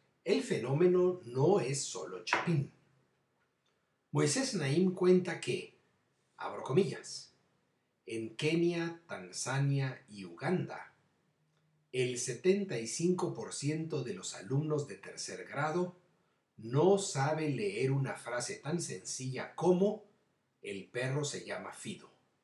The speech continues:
En la India rural, el cincuenta por ciento de los alumnos de quinto grado no puede restar números de dos dígitos, cierro comillas.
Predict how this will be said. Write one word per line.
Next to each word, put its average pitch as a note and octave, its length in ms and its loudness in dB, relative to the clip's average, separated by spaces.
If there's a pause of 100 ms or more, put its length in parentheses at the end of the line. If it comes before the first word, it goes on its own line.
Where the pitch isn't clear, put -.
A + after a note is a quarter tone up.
(1200)
En C#3+ 180 2
la B2+ 100 4
India G#3 340 2
rural, D3 460 -2 (600)
el C#3 260 2
cincuenta G#3+ 1000 2
por A#2 240 -4
ciento F#3 500 2
de C#3 140 0
los A2+ 180 -6
alumnos E3+ 540 0
de - 160 -10
quinto G3+ 540 -4
grado F#3 580 -4 (400)
no C3 420 0
puede C#3 460 2
restar A#2 720 -4
números D#3 520 0
de G3 120 -8
dos - 300 -12
dígitos, - 760 -6 (100)
cierro - 460 -12
comillas. - 680 0